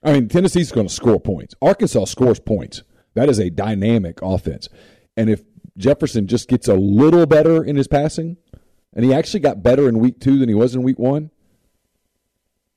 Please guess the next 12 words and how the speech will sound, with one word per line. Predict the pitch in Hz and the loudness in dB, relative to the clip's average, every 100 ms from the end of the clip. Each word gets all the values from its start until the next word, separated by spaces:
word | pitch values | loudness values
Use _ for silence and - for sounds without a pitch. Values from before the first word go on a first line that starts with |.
| _ _ _ _ - | _ _ _ _ -6
and | 101 | -2
they | 147 | 0
can | 123 | 0
run | 110 | 0
the | 92 | -2
ball. | 90 69 - | -4 -6 -2
Ole | 120 | 0
Miss | 151 165 | 2 0
can | - 113 | -2 -2
run | 104 98 | 0 0
the | 92 | -2
ball. | 87 80 73 | -4 -6 -10